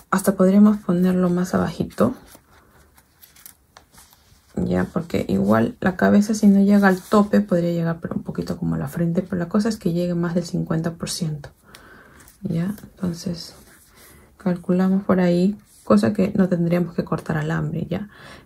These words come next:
Pero si en todo caso nos queda muy largo, podríamos darle una dobladita o ya cortarlo. Pero yo lo doblaría para que sea más resistente. Entonces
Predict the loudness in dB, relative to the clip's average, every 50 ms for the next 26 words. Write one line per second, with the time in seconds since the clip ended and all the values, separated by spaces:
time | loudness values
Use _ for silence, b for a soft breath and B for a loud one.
0 | B _ 0 0 0 2 2 2 2 2 2 2 2 2 2 4 4 4 4 4
1 | 2 0 0 2 2 2 2 2 2 4 4 6 8 8 8 8 6 6 6 4
2 | 2 2 0 0 0 0 0 0 0 0 0 -2 -4 -4 -2 -2 0 0 0 0
3 | 0 -2 -2 -2 -4 -2 -2 -2 -2 -2 -2 -2 -4 -4 -4 -4 B B B B
4 | B B B B B B _ _ _ _ -20 -20 _ _ -4 -2 0 0 0 0
5 | -2 -2 -2 -4 -4 -6 -8 -8 -4 -2 -2 -2 -2 -6 -10 B B B B B
6 | B B B B B B B B B B B 0 0 2 4 4 4 4 4 4
7 | 4 4 2 2 0 -2 -4 -6 -6 -6 -8 -8 -8 -8 -8 -10 -10 -6 -4 -2
8 | -2 -2 -2 -2 -4 -4 -4 -6 -8 -6 -6 -4 -4 -4 -6 -10 -18 b b b
9 | b b b b b b b b b b b -12 -8 -4 -2 0 0 0 0 -4
10 | -6 -8 -10 -16